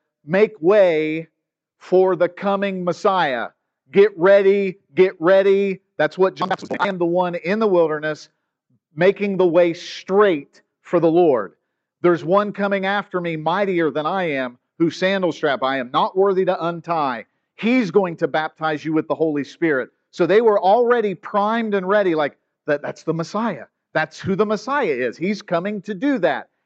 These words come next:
And now Jesus, as soon as John's arrested, says, "I am here to tell you about the gospel of God. Salvation is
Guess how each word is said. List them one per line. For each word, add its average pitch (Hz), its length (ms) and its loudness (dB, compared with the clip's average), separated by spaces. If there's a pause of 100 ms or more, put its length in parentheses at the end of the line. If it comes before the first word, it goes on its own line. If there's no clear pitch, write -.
And 185 120 -4
now 190 200 -2
Jesus, 170 680 -4
as 156 180 -4
soon 220 200 -4
as 180 160 -4
John's 190 360 -4
arrested, 160 600 -4
says, 156 520 -2 (480)
"I 226 640 0
am 170 120 -6
here 214 340 2
to 202 80 -2
tell 196 300 0
you 196 240 2
about 180 320 -2
the 165 100 -2
gospel 190 840 -2
of 143 180 -6 (160)
God. 131 640 -2 (600)
Salvation 165 1200 -2
is 156 320 0